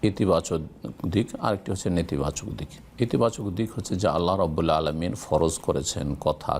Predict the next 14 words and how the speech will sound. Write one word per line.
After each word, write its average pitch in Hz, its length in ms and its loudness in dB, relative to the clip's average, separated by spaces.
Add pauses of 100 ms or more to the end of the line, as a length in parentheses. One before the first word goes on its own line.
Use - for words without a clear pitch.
কাজ, 69 440 0 (760)
এবাদতের 78 1000 0
ক্ষেত্রে, 82 520 2 (220)
মামলাতের 73 720 0
ক্ষেত্রে, 78 520 0 (160)
আকীদার 95 460 2
ক্ষেত্রে, 71 500 -2 (640)
তা 90 420 4 (100)
সিয়াম 95 480 2
অবস্থায় 98 600 2
এবং 92 460 2
সর্ব 110 360 0
অবস্থায় 104 560 0
যথাযথ 98 800 0